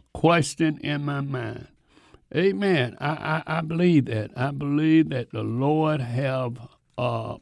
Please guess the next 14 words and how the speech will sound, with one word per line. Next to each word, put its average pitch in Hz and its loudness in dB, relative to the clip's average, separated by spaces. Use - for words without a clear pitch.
prepared. 123 -2
Do 123 2
you 151 4
understand 165 0
me? 131 2
He 151 2
have 135 -2
prepared 151 -2
a 123 -2
way 156 0
for 160 4
us 131 2
to 123 2
walk 147 2